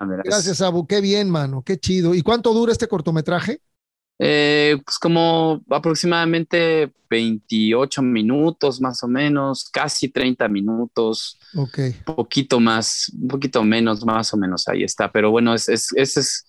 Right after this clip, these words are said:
Speaker 1: como una de las escenas, ¿no? Digamos, de, del cortometraje. Y en lo que tiene que ver la, la peli es precisamente, pues, sí que,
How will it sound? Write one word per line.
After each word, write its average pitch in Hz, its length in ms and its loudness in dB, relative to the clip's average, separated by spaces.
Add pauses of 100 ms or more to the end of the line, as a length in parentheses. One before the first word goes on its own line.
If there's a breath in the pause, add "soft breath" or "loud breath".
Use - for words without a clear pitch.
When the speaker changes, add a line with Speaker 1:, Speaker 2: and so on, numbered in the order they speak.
(240 soft breath)
Speaker 1:
como 127 180 2
una 139 140 4
de 127 80 2
las 113 200 -2
escenas, 110 580 0
¿no? 120 140 -2
Digamos, 98 420 0
de, 85 240 -4 (420)
del 101 140 0
cortometraje. 117 760 2
Y 120 420 4
en 117 160 2
lo 117 120 0
que 127 100 0
tiene 147 260 0
que 143 120 2
ver 135 180 2
la, 120 380 0
la 107 160 -4
peli 139 420 0
es 135 160 -4
precisamente, 113 580 -4
pues, - 160 -12
sí - 160 -2
que, - 260 -2